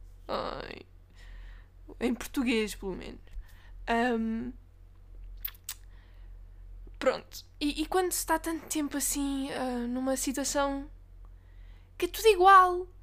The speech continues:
a única coisa que pode variar somos nós. E então ficamos super conscientes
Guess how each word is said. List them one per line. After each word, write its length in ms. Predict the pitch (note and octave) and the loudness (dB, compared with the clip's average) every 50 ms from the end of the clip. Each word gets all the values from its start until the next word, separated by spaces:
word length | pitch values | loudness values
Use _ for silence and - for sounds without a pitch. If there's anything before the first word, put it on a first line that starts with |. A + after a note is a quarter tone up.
| - - - - | -20 -20 -14 0
a 80 | - C#4+ | 2 4
única 240 | E4+ F4 F4 E4+ D#4+ | 4 6 4 2 2
coisa 320 | - F4 D#4 D4 C#4 B3+ | 2 2 2 2 0 -2
que 680 | A#3 - - - - - - - - - A#3+ - - - | -2 -6 -12 -18 -20 -18 -18 -18 -16 -12 -10 -10 -10 6
pode 220 | - D#4 D4 C4 C#4 | 8 8 8 8 4
variar 380 | C4 D4+ D4+ D#4+ D#4+ E4+ F4 | 2 2 4 6 6 6 6
somos 380 | E4+ - - F4+ F4+ F4 E4+ E4 | 4 2 0 0 0 0 0 2
nós. 560 | F4+ F#4 F#4 F#4 F4 F4 E4+ E4+ - - - - - - - - - - - - - | 4 6 6 6 6 4 2 -2 -6 -8 -12 -14 -20 -20 -20 -20 -20 -18 -16 -12 -6
E 100 | - C4+ | -2 0
então 180 | D4+ C#4+ D#4 D4 | 4 4 4 4
ficamos 420 | D#4 C#4+ D4+ C#4+ C4+ B3+ - - - | 4 2 2 2 2 0 -2 -4 -4
super 300 | C#4 - F#4 D#4+ F#4+ F4+ | 0 0 2 4 4 2
conscientes 800 | F4+ D#4+ D#4+ D#4 - - - B3 A3 G#3 G#3+ G#3+ - - - - | 4 2 2 2 2 0 0 -2 -2 -2 -4 -6 -6 -8 -10 -10